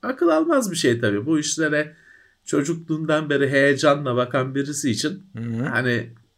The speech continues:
Speaker 1: daha büyüleyici bir görüntü olamaz.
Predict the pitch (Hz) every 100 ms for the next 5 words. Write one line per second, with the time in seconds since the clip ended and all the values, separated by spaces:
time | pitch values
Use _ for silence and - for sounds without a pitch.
0 | - - 123 135 143 135 - - _ _
1 | _ 120 139 131 135 123 120 107 98 101
2 | 95 82 170 208 285 247 135 -